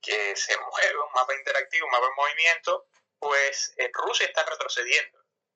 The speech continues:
Rusia está retrocediendo y es que es muy difícil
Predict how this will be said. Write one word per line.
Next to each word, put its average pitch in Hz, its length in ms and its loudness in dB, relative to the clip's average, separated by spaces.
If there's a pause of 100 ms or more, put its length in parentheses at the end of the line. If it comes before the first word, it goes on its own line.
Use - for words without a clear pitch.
(420)
Rusia 156 340 2
está 131 220 2
retrocediendo 151 920 0
y 156 280 -4
es 214 160 0
que 233 120 -6
es 214 120 -10
muy 220 320 -2
difícil 214 580 -2